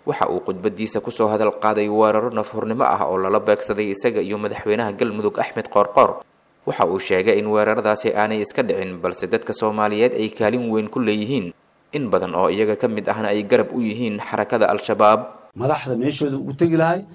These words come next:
Speaker 2: dhaawacyo iyo waxyaalo yar yar ah gaari ka badan ah gaari lahaa.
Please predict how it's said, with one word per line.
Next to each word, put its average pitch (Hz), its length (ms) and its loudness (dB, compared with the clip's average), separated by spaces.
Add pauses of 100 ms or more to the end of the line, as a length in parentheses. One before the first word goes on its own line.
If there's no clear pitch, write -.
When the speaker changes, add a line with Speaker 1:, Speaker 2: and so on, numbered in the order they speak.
(300)
Speaker 2:
dhaawacyo 135 560 2
iyo 147 240 -2
waxyaalo 147 400 2
yar 151 160 2
yar 151 160 2
ah 143 80 2
gaari 139 320 0
ka 143 160 -4
badan 120 240 -2
ah - 0 -
gaari 98 320 -4
lahaa. 82 240 -16